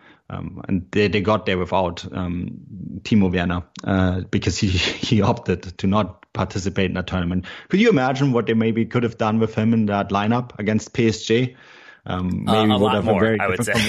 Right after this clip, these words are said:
Speaker 2: say.
Speaker 1: conversa-, <laughs> yeah, we might have a very different conversation now. But look, Leipzig, I feel like with the entire setup that they have, uh, not just them as a club,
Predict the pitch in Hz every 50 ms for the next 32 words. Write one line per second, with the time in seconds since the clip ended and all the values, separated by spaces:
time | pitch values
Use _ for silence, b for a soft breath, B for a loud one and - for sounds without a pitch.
0 | 101 - - 123 - - 107 - 135 107 120 127 127 - 98 - - - 110 110
1 | 110 113 117 131 123 127 120 110 110 104 107 123 131 120 104 107 110 - 110 98
2 | - 113 107 98 95 - 107 107 101 - 101 92 87 90 90 90 101 95 95 B
3 | B B B B B B B B B B B - 95 151 143 113 - - - -
4 | 143 156 151 160 185 180 185 - 175 165 - - - - _ _ - 143 131 -
5 | - 156 165 156 156 151 139 - 127 123 113 - 120 113 110 113 110 - 127 127
6 | 127 127 113 104 101 98 95 95 - - - - - - - - - - 90 98
7 | 107 127 143 139 - 147 139 - 139 139 156 151 143 165 165 160 - - - -
8 | _ - 135 - _ _ _ _ _ - 101 104 101 98 98 95 92 90 90 90
9 | 95 101 107 104 - - 107 90 92 - - 98 104 107 110 104 113 110 - -
10 | 117 113 110 -